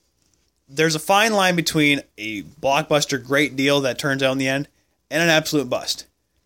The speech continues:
And that's what happens whenever you make a trade, whenever you make a signing, you are gambling your job, pretty much. You're ga-, you're gambling. You have to, and you have to go for it. If it works out, you look golden. If it doesn't work out, you look like a goat. You look like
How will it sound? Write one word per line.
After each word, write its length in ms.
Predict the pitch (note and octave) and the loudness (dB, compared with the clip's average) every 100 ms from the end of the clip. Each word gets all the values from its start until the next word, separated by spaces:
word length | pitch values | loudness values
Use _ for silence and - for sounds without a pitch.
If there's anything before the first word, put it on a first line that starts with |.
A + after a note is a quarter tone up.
| _ | _
And 100 | B2+ | -4
that's 100 | F3 | -2
what 80 | G3+ | 2
happens 240 | F#3 E3 C#3+ | 2 2 0
whenever 220 | C3+ E3+ | 0 2
you 60 | |
make 140 | G3 G#3 | 2 0
a 20 | |
trade, 320 | G3 F3+ D#3+ | 0 2 4
whenever 180 | D3 C3 | 4 2
you 40 | C#3+ | 2
make 160 | D3+ | 0
a 40 | D#3 | 2
signing, 360 | - C3+ B2+ | 2 2 0
you 80 | B2+ | 2
are 100 | B2 | 0
gambling 680 | B2+ C3 B2+ B2+ B2 A#2+ A#2 _ _ _ | 0 -2 -2 -2 -2 -4 -6 _ _ _
your 100 | G2+ | -12
job, 320 | A2+ G2+ E2 | -4 -4 -4
pretty 160 | - F#2 | -12 -20
much. 120 | - - | -20 -18
You're 140 | B2 | -14
ga-, 220 | C3 D3 | -2 -2
you're 160 | C3+ E3 | 2 2
gambling. 460 | D#3+ D3 F#2+ C2 - _ _ _ _ _ _ _ _ _ _ | 2 0 -2 -10 -20 _ _ _ _ _ _ _ _ _ _
You 140 | B2+ | -10
have 320 | C#3 D#3+ E3 | -2 0 0
to, 60 | - | -4
and 340 | C3+ - A#2+ A#2+ | -8 -10 -10 -8
you 80 | A#2+ | -4
have 260 | B2+ C#3+ | -2 -2
to 60 | C3+ | 0
go 180 | D3 D3 | 2 2
for 200 | B2+ A2+ | 0 -6
it. 40 | |
If 100 | G#2 | -6
it 60 | A2 | -6
works 280 | C3+ D3+ | -2 2
out, 240 | E3 G3 D3 | 4 4 2
you 100 | C#3+ | 2
look 220 | D3 D3 | 2 2
golden. 320 | C#3+ C3+ A#2 | 2 0 0
If 120 | A2 | -8
it 80 | A2+ | -4
doesn't 220 | C3 D3 | 0 2
work 200 | C#3+ C3+ | 2 2
out, 160 | D3 C#3+ | 2 2
you 60 | A#2+ | 2
look 160 | C3 | -2
like 140 | C3+ C3 | -4 -8
a 40 | |
goat. 420 | A#2 B2 A#2 - | -6 -2 -2 -2
You 120 | A#2+ | -6
look 140 | C3 C3 | -6 -4
like 180 | A#2+ | -8